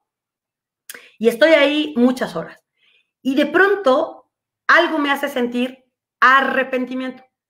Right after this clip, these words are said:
culpabilidad, por haber invertido tanto tiempo y haber descuidado quizás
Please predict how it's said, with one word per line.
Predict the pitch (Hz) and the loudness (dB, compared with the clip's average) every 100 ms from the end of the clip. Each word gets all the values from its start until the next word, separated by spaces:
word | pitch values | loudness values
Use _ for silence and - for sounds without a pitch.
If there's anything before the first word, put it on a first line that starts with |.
| _ | _
culpabilidad, | - 302 294 277 247 220 220 240 - _ _ _ _ _ _ _ _ _ | 0 4 4 2 -4 -6 -10 -16 -20 _ _ _ _ _ _ _ _ _
por | - 247 240 | 4 6 6
haber | 254 285 | 4 0
invertido | 294 247 247 240 247 | -2 -6 -6 -6 -6
tanto | 262 262 277 | -6 -8 -12
tiempo | 269 247 240 | -10 -10 -6
y | 240 | -4
haber | 190 202 | -4 -4
descuidado | 226 226 220 214 208 214 214 | -6 -6 -6 0 0 0 -4
quizás | 202 190 214 240 | -10 -2 0 0